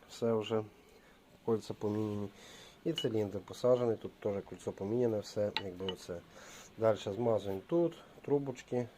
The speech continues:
резиночки змазуємо, щоб не закусило. Тут змазуємо поршня,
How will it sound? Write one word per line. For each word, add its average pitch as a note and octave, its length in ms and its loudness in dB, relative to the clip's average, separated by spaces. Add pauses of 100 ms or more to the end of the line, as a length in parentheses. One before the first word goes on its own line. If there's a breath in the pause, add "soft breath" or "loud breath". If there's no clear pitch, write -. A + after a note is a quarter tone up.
(220 soft breath)
резиночки A2+ 540 0
змазуємо, G#2+ 420 0
щоб A2 180 -10
не A2 80 2
закусило. G#2 640 2
Тут B2+ 180 2
змазуємо A2 600 4 (540 loud breath)
поршня, A2 480 4